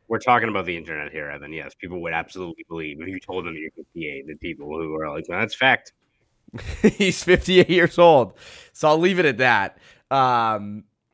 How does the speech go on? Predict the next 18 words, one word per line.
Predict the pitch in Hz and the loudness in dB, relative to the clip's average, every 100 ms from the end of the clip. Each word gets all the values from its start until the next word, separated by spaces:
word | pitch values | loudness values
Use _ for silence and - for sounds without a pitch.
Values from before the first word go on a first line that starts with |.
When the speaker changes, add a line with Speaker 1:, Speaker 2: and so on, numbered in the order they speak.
| - _ | -20 _
Speaker 2:
but, | 123 156 135 127 - _ _ _ | -4 0 2 0 -6 _ _ _
uh, | 139 131 120 117 - - | 2 4 4 0 -4 -8
you | 131 | -6
know, | |
I | 127 | -6
was | 123 | -4
gonna | 143 | -2
go | 139 | -2
to | |
dinner | 113 127 127 | -2 -2 -2
with | 120 | -2
my, | 104 101 95 | -4 -6 -6
my | - | -10
girlfriend, | 92 127 127 131 120 113 104 - | -4 -2 -2 -4 -4 -6 -10 -6
and | 117 110 | -4 -4
I | |
look | 110 131 156 | -4 -6 -6
at | 135 117 107 | -4 -4 -6